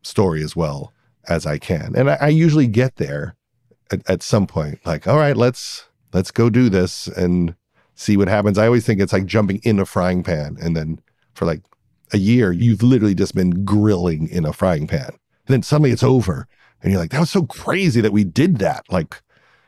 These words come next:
we literally made this crazy movie. And then you just like, <sighs> and then you kind of rest for a year or two. And then you're like, "Should I jump back in that frying pan? Oh, it's gonna hurt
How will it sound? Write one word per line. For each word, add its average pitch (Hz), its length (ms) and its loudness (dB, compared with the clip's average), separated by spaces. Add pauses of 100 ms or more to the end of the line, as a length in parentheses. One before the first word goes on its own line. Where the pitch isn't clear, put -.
(200)
we 131 140 4
literally 113 680 0 (360)
made 110 360 2
this 113 200 0
crazy 113 600 2
movie. 107 580 2 (720)
And 104 120 2
then 110 80 4
you 101 80 2
just 95 160 -2
like, 90 200 -6
<sighs> - 420 -8
and 82 140 -4
then 95 80 2
you 85 100 -2
kind 85 180 -2
of 78 60 -10
rest 80 320 -6
for 82 160 -4
a 80 60 -2
year 80 260 -6
or 80 60 -4
two. 80 420 -6 (380)
And - 100 -4
then 85 160 0
you're 82 140 0
like, 76 320 -12 (360)
"Should - 180 -8
I 71 80 -2
jump 71 240 -2
back 71 220 -4
in 71 100 0
that 65 160 -4
frying 71 300 -2
pan? 110 440 2 (840)
Oh, - 120 -6
it's - 120 -10
gonna 82 200 -2
hurt 92 580 -2